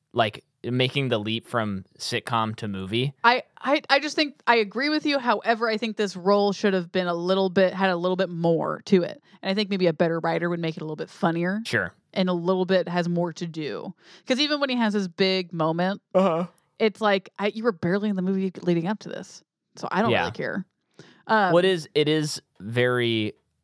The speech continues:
Speaker 1: classic, that character. And 'cause there's,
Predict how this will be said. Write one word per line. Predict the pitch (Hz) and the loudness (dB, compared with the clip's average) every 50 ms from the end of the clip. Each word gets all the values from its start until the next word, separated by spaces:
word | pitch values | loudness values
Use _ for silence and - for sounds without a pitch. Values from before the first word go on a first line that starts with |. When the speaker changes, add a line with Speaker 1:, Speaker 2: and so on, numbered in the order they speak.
| _ _ - | _ _ -6
Speaker 1:
classic, | - - 131 117 113 127 - 127 117 110 - - - | 0 2 2 2 2 0 0 -2 -2 -2 -4 -8 -4
that | 101 107 107 85 - | -2 -2 -2 -2 -2
character. | - 107 104 107 117 - - 147 139 147 160 - - | -4 -2 0 0 -2 -2 0 0 0 0 -2 -2 -2
And | 143 147 - 123 | -2 -2 -2 0
'cause | - 180 170 160 | 0 0 2 4
there's, | 208 202 180 - | 2 2 2 -2